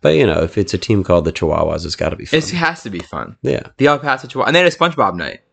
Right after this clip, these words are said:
Speaker 1: They did have a SpongeBob night, and
Speaker 2: And
Speaker 1: that really sold me.
Speaker 2: Yeah.
Speaker 1: <laughs>
Speaker 2: I don't, I
Speaker 1: Uh,
Speaker 2: wonder if they still do that. I wonder if they,
Speaker 1: I
Speaker 2: I
Speaker 1: hope
Speaker 2: mean,
Speaker 1: so.
Speaker 2: a-, all the minor league teams always do fun nights. Like, our local team is, well, not, I guess not really local, but, like, the Lehigh Valley Iron Pigs.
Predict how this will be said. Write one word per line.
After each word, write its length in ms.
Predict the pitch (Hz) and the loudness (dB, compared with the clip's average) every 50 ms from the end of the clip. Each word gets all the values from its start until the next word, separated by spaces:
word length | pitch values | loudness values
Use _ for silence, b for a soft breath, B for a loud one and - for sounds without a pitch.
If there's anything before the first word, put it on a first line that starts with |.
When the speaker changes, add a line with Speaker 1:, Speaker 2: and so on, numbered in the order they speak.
| _ - | _ 0
Speaker 1:
They 100 | 90 92 | 2 4
did 200 | 85 98 101 95 | 4 6 4 4
have 120 | 95 85 80 | 4 2 0
a 20 | |
SpongeBob 400 | 80 - 82 80 80 78 78 78 | -2 -2 -2 -2 -2 -2 -2 -2
night, 220 | 82 82 82 85 - | -2 -4 -6 -6 -6
and 160 | - 87 - | -2 0 2
Speaker 2:
And 80 | 123 | 2
Speaker 1:
that 280 | 127 120 98 98 - - _ | 2 2 0 -2 -6 -10 _
really 300 | 87 90 90 87 82 82 | -2 0 2 2 2 0
sold 260 | - - 85 82 76 71 | 0 0 0 -2 -2 -2
me. 180 | 76 87 92 - _ _ _ | -6 -8 -10 -12 _ _ _
Speaker 2:
Yeah. 360 | - 143 156 160 143 104 90 - - | -2 0 2 2 2 -2 -6 -8 -6
Speaker 1:
<laughs> 80 | - - | -2 -2
Speaker 2:
I 880 | 113 - - 135 113 - - - _ - - - - - - - 123 | -2 0 2 0 0 0 -2 -12 _ -16 -16 -16 -16 -8 -2 2 2
don't, 60 | 143 165 | 4 4
I 100 | 156 143 | 4 4
Speaker 1:
Uh, 40 | |
Speaker 2:
wonder 160 | 147 156 185 214 | 2 2 2 0
if 60 | 208 | -2
they 80 | 262 | -4
still 180 | - - 180 165 | 0 2 2 2
do 200 | 135 117 123 139 | 2 2 2 2
that. 340 | 135 98 78 69 - - _ _ _ _ _ _ _ _ | 2 0 0 -4 -8 -10 _ _ _ _ _ _ _ _
I 40 | 101 107 | -2 0
wonder 160 | 117 135 143 135 | 2 2 2 2
if 60 | 123 | 2
they, 60 | 110 | 2
Speaker 1:
I 40 | 117 | 2
Speaker 2:
I 20 | |
Speaker 1:
hope 140 | 107 104 131 | 2 0 0
Speaker 2:
mean, 120 | 139 143 | 2 0
Speaker 1:
so. 220 | 143 - - 123 127 | 0 0 -2 -4 -4
Speaker 2:
a-, 280 | - 127 - - - 107 | -4 -6 -6 -8 -4 0
all 300 | 131 143 151 170 175 160 | 2 2 4 4 2 2
the 60 | 131 | 0
minor 300 | 113 107 110 113 113 101 | 0 0 0 0 0 -2
league 160 | 95 87 87 90 | -4 -8 -8 -8
teams 340 | - 110 92 85 87 90 - | -6 -6 -6 -6 -6 -8 -2
always 400 | - 101 107 104 98 90 92 - | 0 2 2 2 0 -2 -4 -6
do 160 | - 92 90 | -6 -8 -6
fun 260 | - - 87 76 73 80 | -4 -4 -4 -4 -4 -4
nights. 300 | 90 90 69 - - - | -4 -4 -4 -4 -4 -4
Like, 140 | 92 90 82 - _ _ _ _ - - | -4 -4 -4 -8 _ _ _ _ -8 -2
our 180 | 92 101 104 107 | 0 2 2 2
local 400 | 104 98 95 95 - - 90 90 | 2 0 -2 -4 -4 -6 -6 -6
team 580 | 85 98 95 87 82 80 73 71 - 107 117 - - | -6 -6 -8 -6 -6 -8 -8 -10 -12 -14 -16 -16 -14
is, 220 | - 76 78 - - | -12 -12 -12 -12 -10
well, 180 | - 87 85 | -8 -6 -4
not, 160 | 87 92 80 | -2 -2 -2
I 40 | 76 | -2
guess 180 | 90 98 95 - | -2 -6 -6 -8
not 140 | 78 - - | -8 -10 -10
really 120 | 58 53 | -10 -12
local, 380 | 55 62 58 65 - - 78 78 | -12 -12 -12 -10 -8 -8 -6 -6
but, 100 | 85 85 | -4 -4
like, 200 | 85 85 - - | -4 -6 -6 -8
the 80 | 85 | -8
Lehigh 260 | 87 92 95 95 92 | -6 -6 -4 -4 -2
Valley 200 | 90 92 90 90 78 | -2 -2 -2 -2 -2
Iron 240 | 80 87 90 92 90 | -2 -4 -4 -4 -4
Pigs. 280 | 107 101 98 95 - | -2 -2 -2 -2 -6